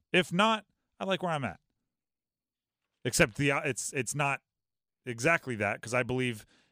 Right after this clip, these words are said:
he wants to be a head coach. He just doesn't want to be the Panthers head coach.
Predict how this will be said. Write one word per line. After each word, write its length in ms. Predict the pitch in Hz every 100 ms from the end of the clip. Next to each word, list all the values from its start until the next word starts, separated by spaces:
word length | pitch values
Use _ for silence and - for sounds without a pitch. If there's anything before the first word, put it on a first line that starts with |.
| _
he 100 | -
wants 340 | 127 185 190
to 60 | 143
be 120 | 143
a 80 | 127
head 200 | 131 113
coach. 400 | - 165 113 - - _
He 100 | -
just 180 | 143 123
doesn't 300 | 135 123 104
want 300 | 131 156 -
to 80 | 135
be 100 | 139
the 100 | 120
Panthers 460 | 147 170 - 104
head 160 | 101 92
coach. 340 | - 85 -